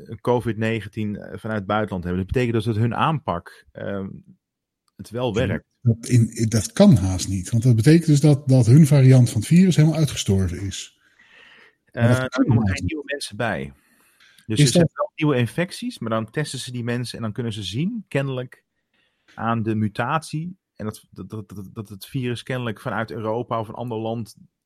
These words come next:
Speaker 1: en weer terug. Ja,
Speaker 2: Als
Speaker 1: ik
Speaker 2: ik heel eerlijk ben, ik vertrouw die cijfers van China niet. Ik denk dat China andere cijfers naar
Speaker 1: Nee.
Speaker 2: buiten brengt om te voorkomen dat er nog meer economische schade optreedt. Dat we
Speaker 1: Dat
Speaker 2: China
Speaker 1: kan.
Speaker 2: helemaal links laten liggen.
Speaker 1: Dat is waar.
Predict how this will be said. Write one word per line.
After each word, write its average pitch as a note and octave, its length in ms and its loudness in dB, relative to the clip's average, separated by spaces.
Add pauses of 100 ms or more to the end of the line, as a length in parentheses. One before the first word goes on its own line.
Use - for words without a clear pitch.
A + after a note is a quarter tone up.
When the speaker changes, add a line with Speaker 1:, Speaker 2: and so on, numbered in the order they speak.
(240)
Speaker 1:
en - 260 -10
weer A2+ 140 -6
terug. - 440 -6
Ja, G#2 220 -2
Speaker 2:
Als C3+ 180 6
Speaker 1:
ik C3+ 60 6
Speaker 2:
ik B2+ 100 6
heel G3 140 8
eerlijk F#3+ 180 6
ben, F#3 260 4
ik E3+ 100 2
vertrouw D#3+ 320 2
die D#3 80 8
cijfers C#3 380 6
van - 100 -8
China G#2 300 4
niet. G2 220 0
Ik C3 140 2
denk D3 160 8
dat C3 100 6
China D#3+ 440 10
andere E3 320 6
cijfers C3+ 440 6
naar C3 120 8
Speaker 1:
Nee. B2 100 6
Speaker 2:
buiten D3+ 300 6
brengt E3 380 8
om D3 140 6
te C3 100 6
voorkomen E3 840 10 (680)
dat C3+ 240 6
er C#3 180 10
nog D3 180 10
meer C3+ 160 10
economische C3 500 6
schade G2 340 0
optreedt. E2+ 580 -10
Dat A2 160 -6
we - 60 -4
Speaker 1:
Dat - 100 -2
Speaker 2:
China A2 140 6
Speaker 1:
kan. G#2+ 80 4
Speaker 2:
helemaal G#2+ 360 4
links F#2+ 260 -2
laten F#2 260 -6
liggen. F2+ 320 -8 (1200)
Speaker 1:
Dat G#2+ 160 -10
is G2 100 -10
waar. F2 400 -6